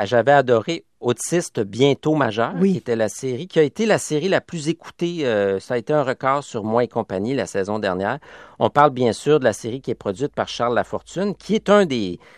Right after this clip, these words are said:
Speaker 1: des personnages, entre guillemets, de la série, puisqu'il a un, un, un fils autiste avec,
Speaker 2: Mhm.
Speaker 1: euh, Sophie Préjean. Et tout,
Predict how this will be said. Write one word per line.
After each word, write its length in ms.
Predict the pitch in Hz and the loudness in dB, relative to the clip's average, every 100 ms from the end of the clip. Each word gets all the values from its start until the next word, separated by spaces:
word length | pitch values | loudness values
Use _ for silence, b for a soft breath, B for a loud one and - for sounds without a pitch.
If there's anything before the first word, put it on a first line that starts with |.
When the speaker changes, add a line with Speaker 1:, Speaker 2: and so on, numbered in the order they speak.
| b | b
Speaker 1:
des 100 | 101 | -6
personnages, 720 | - - 135 - 120 131 143 | -4 -2 -2 2 2 4 2
entre 140 | 123 101 | 0 -2
guillemets, 340 | 110 104 147 | -4 0 2
de 80 | 131 | 2
la 140 | 107 | 0
série, 380 | 95 123 110 208 | -2 -6 -6 -8
puisqu'il 920 | - 110 - 113 107 98 92 104 113 | -10 -14 -8 -4 -2 -2 -4 -4 0
a 60 | 117 | 2
un, 160 | 107 95 | 2 0
un, 220 | 90 90 92 | -4 -6 -6
un 60 | |
fils 300 | - 123 - 101 | -6 -8 -6 -8
autiste 440 | 87 - 180 - | -8 -6 -6 -4
avec, 200 | - 214 | 0 4
Speaker 2:
Mhm. 120 | 262 | 4
Speaker 1:
euh, 80 | 339 | 2
Sophie 340 | - 104 - - | -4 -10 -10 -12
Préjean. 440 | - 95 98 165 - b b b b - | -6 -4 0 -2 -2 b b b b -4
Et 120 | 156 | -4
tout, 280 | - 220 | -2 -2